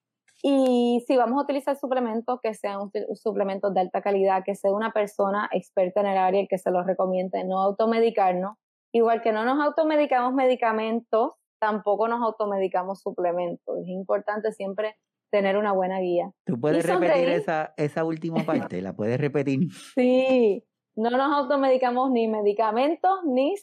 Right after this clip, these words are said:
Speaker 1: suplementos. Es necesario para que funcione adecuadamente y veamos buenos resultados en la salud, que sea un profesional en la salud el que te recete tanto ya sea el fármaco como sea el suplemento natural.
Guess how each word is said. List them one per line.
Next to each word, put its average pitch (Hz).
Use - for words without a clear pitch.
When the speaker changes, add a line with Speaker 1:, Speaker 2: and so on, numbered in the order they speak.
Speaker 1:
suplementos. 190
Es 202
necesario 277
para 214
que 214
funcione 214
adecuadamente 240
y 208
veamos 202
buenos 233
resultados 269
en 262
la 262
salud, 277
que 254
sea 208
un 202
profesional 226
en 233
la 233
salud 196
el 214
que 208
te 196
recete 220
tanto 202
ya 190
sea 190
el 185
fármaco 339
como 202
sea 190
el 202
suplemento 185
natural. 180